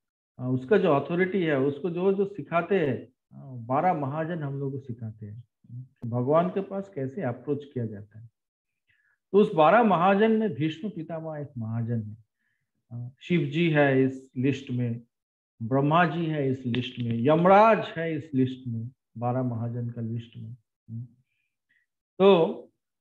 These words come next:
अ, जब श्रीमद् भागवतम में अजामिल का उपाख्यान आता है उसमें ये वर्णन दिया है कि बारह महाजन कौन कौन है। यमराज ये चीज बोलता है,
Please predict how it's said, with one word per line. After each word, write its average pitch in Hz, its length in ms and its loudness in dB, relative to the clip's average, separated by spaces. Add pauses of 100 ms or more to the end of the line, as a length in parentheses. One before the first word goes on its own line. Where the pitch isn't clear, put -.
(120)
अ, 135 80 -6
जब 139 180 2
श्रीमद् 170 360 0
भागवतम 170 520 -2
में 185 140 -4
अजामिल 202 560 4
का 233 180 4
उपाख्यान 180 560 -2
आता 143 340 -4
है 127 140 -4
उसमें 175 380 -2
ये 156 460 2 (320)
वर्णन 131 680 -2
दिया 127 200 4
है 123 240 -2
कि 131 60 -2
बारह 139 360 2
महाजन 135 520 -4
कौन 120 240 -6
कौन 117 280 -8
है। 101 160 -14 (1300)
यमराज 175 540 6
ये 180 80 4
चीज 156 280 0
बोलता 135 300 0
है, 117 220 -4